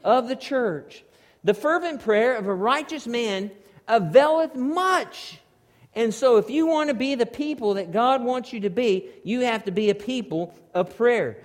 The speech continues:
But not only you have to be a people of prayer, you have to be a people of obedience. You have to pray and you have to obey. Now, there's no need to pray if you're not gonna obey, right? I mean, if you're not gonna do what the Holy Spirit says to do,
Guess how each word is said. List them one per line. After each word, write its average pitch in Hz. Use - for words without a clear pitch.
But 254
not 320
only 294
you 220
have 220
to 196
be 202
a 185
people 196
of 151
prayer, 285
you 247
have 208
to 202
be 190
a 185
people 202
of 170
obedience. 196
You 247
have 254
to 190
pray 254
and 247
you 233
have 214
to 220
obey. 233
Now, 254
there's 269
no 294
need 302
to 240
pray 349
if 196
you're 202
not 208
gonna 190
obey, 165
right? 196
I 262
mean, 302
if 277
you're 349
not 370
gonna 277
do 311
what 262
the 226
Holy 247
Spirit 220
says 254
to 190
do, 269